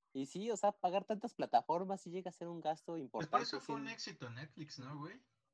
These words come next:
Speaker 2: Tenía todo el catálogo en un solo lugar, güey.
Speaker 1: Pues sí, o sea, te, como dice Saúl, veías Disney, veías películas raras, o sea, peli-, veías de todo un poco y empezaron a sacar poco a poco películas.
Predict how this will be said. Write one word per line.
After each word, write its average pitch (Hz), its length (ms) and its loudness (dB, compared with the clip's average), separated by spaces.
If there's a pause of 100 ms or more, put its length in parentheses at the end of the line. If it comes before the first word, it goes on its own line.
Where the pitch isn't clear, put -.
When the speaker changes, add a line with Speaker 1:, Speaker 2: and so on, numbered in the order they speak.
Speaker 2:
Tenía 151 380 -4 (220)
todo 170 260 0
el 156 80 -2
catálogo 147 460 -4
en 135 100 -4
un 147 80 -2
solo 147 220 -6
lugar, 120 320 -8
güey. 143 120 -12 (520)
Speaker 1:
Pues 101 220 -4
sí, 165 240 -4
o 156 80 0
sea, 147 240 10
te, - 140 -8
como 120 180 0
dice 131 180 -6
Saúl, 135 380 2
veías 135 480 4
Disney, 143 440 -2
veías 131 280 -2
películas 143 640 0
raras, 139 480 2
o 127 80 -8
sea, 131 140 -4
peli-, 143 240 -8
veías 208 240 2
de 330 120 4
todo 294 260 6
un 240 80 6
poco 277 420 2
y 190 100 4
empezaron 185 380 4
a 214 60 0
sacar 175 320 4
poco - 200 4
a 180 80 4
poco 190 260 -2
películas. 139 640 -6